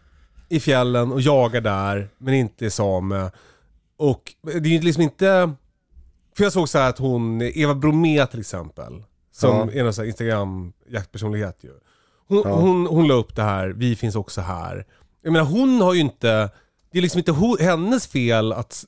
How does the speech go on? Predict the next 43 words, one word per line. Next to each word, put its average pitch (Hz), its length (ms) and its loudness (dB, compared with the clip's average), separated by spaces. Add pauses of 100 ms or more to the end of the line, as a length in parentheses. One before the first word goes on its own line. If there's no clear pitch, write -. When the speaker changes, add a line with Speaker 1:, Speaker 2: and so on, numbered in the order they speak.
Speaker 1:
att 135 160 -4
samerna 110 640 -2 (460)
har 143 80 -8
blivit 139 120 0
undanträngda 113 460 0
från 101 140 -6
sitt 104 120 -2
land. 87 420 -8 (140)
Hon 185 200 2
bor 214 200 2
ju 277 60 4
Speaker 2:
Nej. 240 100 2
Speaker 1:
bara 110 160 2
där 87 440 -8
och - 280 -6 (100)
vill 101 100 0
Speaker 2:
Ja. 101 100 2
Speaker 1:
bara 113 320 2
jaga 143 380 2
där 165 80 2
med 113 80 -2
sina 104 160 -6
hundar. 120 580 0 (300)
Alltså, 175 160 2
jag, 180 140 0
jag 170 100 4
Speaker 2:
Ja. 95 240 -2
Speaker 1:
ska 160 120 -2
inte 123 200 0
tala 120 240 0
för 117 80 -2
henne 113 300 0
och 117 100 2
jag 117 100 -6
ska 120 160 -8
inte 113 160 -2
heller 107 200 2
peka 123 320 -4
ut 156 320 0
henne 120 220 -4
på - 100 -10
något 104 100 -10
sätt. - 300 -14